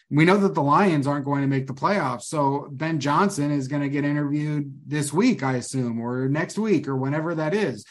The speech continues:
Doesn't have to wait for any playoff stuff. You know, some of these guys are gonna be available right away. Uh, so, uh, J B, in terms of, uh, Sean McVay's decision or the Rams going out there and looking for the next guy,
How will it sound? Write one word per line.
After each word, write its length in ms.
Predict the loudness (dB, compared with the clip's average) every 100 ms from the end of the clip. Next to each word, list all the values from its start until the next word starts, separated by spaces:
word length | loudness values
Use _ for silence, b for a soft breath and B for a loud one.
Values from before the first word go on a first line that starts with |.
| B B -6
Doesn't 180 | -2 0
have 140 | 0
to 80 | 0
wait 180 | 0 0
for 140 | -2
any 140 | -2 -2
playoff 420 | -2 -2 -2 -4
stuff. 340 | -8 -8 -4
You 80 | -4
know, 60 | -2
some 200 | 2 2
of 60 |
these 160 | 2 2
guys 320 | 0 0 0
are 60 | 0
gonna 160 | 0
be 240 | 2 0 0
available 680 | -2 0 0 -2 -6 -8 B B _
right 240 | -2 2 4
away. 540 | 4 4 4 0 -8
Uh, 600 | -8 -6 -2 -2 -2 -4
so, 480 | -2 4 6 6 4 B B _ -4
uh, 240 | 0 2
J 260 | 4 2 4
B, 360 | 4 2 0
in 200 | -2 -4
terms 340 | 0 0 0 0
of, 260 | 0 0
uh, 440 | 0 0 -2 -6 -10 -12
Sean 360 | -2 0 0
McVay's 240 | 0 -2 -2
decision 520 | -6 -6 -4 -2 -2
or 100 | -2
the 80 | -2
Rams 400 | -2 -2 -4 -6
going 400 | -8 -2 0 0
out 180 | 0
there 80 | 0
and 120 | 0
looking 200 | 0 -2
for 140 | -4 -4
the 100 | -4
next 300 | -4 -6 -8
guy, 580 | -2 0 0 -2 -4